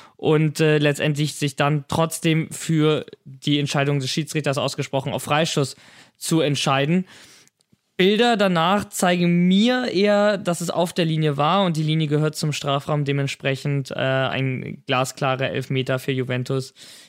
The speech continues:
der nicht gegeben wurde. Mag meine Juve-Brille sein, aber, ähm,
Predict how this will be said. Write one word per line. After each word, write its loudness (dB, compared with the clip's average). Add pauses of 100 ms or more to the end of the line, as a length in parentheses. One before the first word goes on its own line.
der -4
nicht -2
gegeben -2
wurde. -2 (1000)
Mag 0
meine 2
Juve-Brille 0
sein, 0
aber, 0
ähm, 0